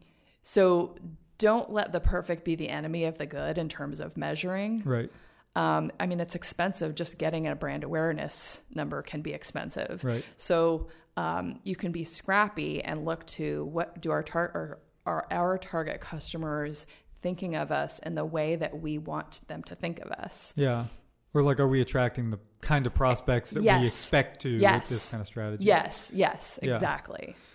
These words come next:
Speaker 2: So, okay, I, maybe, geez, I mean, this is just getting, this is just a really interesting rabbit hole. I, I mean, I could just keep going on this for days. So,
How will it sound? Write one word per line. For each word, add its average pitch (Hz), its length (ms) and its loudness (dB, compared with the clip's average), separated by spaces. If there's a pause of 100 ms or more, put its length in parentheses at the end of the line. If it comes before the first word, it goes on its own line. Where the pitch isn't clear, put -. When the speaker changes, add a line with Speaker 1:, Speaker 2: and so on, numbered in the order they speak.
(220)
Speaker 2:
So, 156 600 4 (760)
okay, 147 300 2 (220)
I, 135 140 -4 (260)
maybe, 123 400 -8
geez, 117 280 -10
I 110 40 -10
mean, 113 240 -10
this 117 180 -14
is 110 320 -16 (340)
just 110 220 -16
getting, 117 460 -6
this 127 100 -6
is 120 140 -8
just 104 100 -8
a 113 60 -2
really 113 360 0
interesting 110 360 -4
rabbit 110 280 0
hole. 101 220 0
I, 110 80 0 (180)
I 110 40 -4
mean, 110 160 2
I 117 200 2 (220)
could 110 140 -2
just 104 160 -6
keep 123 160 -6
going 113 180 4
on 113 140 2
this 107 160 -2
for 107 240 -6 (200)
days. 113 320 0
So, 135 380 4